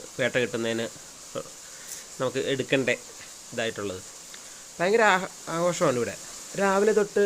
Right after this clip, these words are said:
ഇരുപ-, ആ, എന്താ പറയുക, നൈറ്റും ഫുള്ളായിട്ട് ഇവിടെ എപ്പോഴും ഇതുപോലെ ഇങ്ങനെ ആൾക്കാരിങ്ങനെ വന്ന് പൊക്കോണ്ടിരിക്കും ഈ വൃശ്ചിക മാസത്തിൽ. ഇവരെല്ലാം ഭയങ്കര സന്തോഷമായിട്ട് അവർ ഭയങ്കര വ്രതം എടുത്ത്, അങ്ങനെ വ്രതം എടുത്ത്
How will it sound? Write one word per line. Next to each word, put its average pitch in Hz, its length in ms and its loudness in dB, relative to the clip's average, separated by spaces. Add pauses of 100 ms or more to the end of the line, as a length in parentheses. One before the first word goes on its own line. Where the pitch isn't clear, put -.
(920)
ഇരുപ-, 160 240 4 (240)
ആ, 160 40 0 (320)
എന്താ 160 160 4
പറയുക, 151 260 2 (160)
നൈറ്റും 147 360 2 (180)
ഫുള്ളായിട്ട് 180 680 2
ഇവിടെ 165 200 2
എപ്പോഴും 180 460 -2
ഇതുപോലെ 156 320 4
ഇങ്ങനെ 151 240 4
ആൾക്കാരിങ്ങനെ 143 520 2
വന്ന് 135 260 2 (200)
പൊക്കോണ്ടിരിക്കും 117 580 -2 (560)
ഈ 139 100 2
വൃശ്ചിക 135 360 0
മാസത്തിൽ. 117 320 -2 (1500)
ഇവരെല്ലാം 170 420 0
ഭയങ്കര 170 360 2 (120)
സന്തോഷമായിട്ട് 151 760 2 (100)
അവർ 135 100 6 (460)
ഭയങ്കര 143 280 0
വ്രതം 135 300 6
എടുത്ത്, 131 340 0 (840)
അങ്ങനെ 196 300 4
വ്രതം 208 240 4
എടുത്ത് 208 200 0